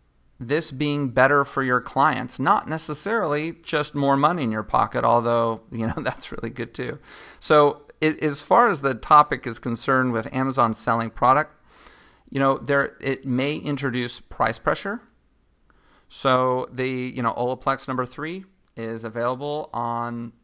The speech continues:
Amazon, and it's, you know, about twenty to twenty-two dollars. Um, that's a little bit less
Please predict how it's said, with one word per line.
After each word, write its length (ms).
Amazon, 480
and 420
it's, 520
you 100
know, 140
about 400
twenty 580
to 220
twenty-two 500
dollars. 540
Um, 180
that's 320
a 60
little 200
bit 160
less 480